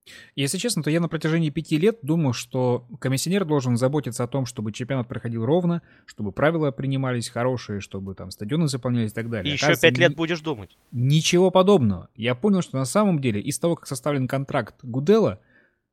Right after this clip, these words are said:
Speaker 1: что главное, что он должен сделать, это чтобы тридцать два человека в лиге были довольны,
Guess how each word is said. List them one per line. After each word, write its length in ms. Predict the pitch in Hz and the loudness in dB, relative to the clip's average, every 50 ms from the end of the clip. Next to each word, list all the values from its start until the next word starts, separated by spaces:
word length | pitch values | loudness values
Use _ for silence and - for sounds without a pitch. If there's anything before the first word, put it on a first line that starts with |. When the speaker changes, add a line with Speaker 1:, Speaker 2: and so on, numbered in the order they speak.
| _ _ | _ _
Speaker 1:
что 300 | - - - 135 131 - - | -16 -10 -10 -10 -8 -8 -4
главное, 360 | 156 147 180 208 185 156 135 | 0 4 6 6 6 6 2
что 140 | - - 147 | 2 0 0
он 60 | 143 | 0
должен 180 | 147 143 139 135 | 0 0 0 0
сделать, 300 | 135 147 202 220 208 - | 0 2 2 2 2 0
это 80 | 147 | -4
чтобы 240 | - - 143 135 - | -2 -4 -4 -4 -2
тридцать 260 | 156 165 160 - 139 | -2 -2 -2 -2 -2
два 180 | 131 139 143 123 | 0 2 2 2
человека 360 | - 123 123 123 120 117 120 | 2 0 0 0 0 -2 -2
в 60 | 120 | -2
лиге 200 | 156 202 175 147 | 0 0 0 0
были 220 | 120 120 139 131 123 | 0 0 0 0 0
довольны, 580 | 110 123 120 117 120 110 95 85 85 92 104 | 2 2 0 2 0 -2 -2 -2 -6 -12 -18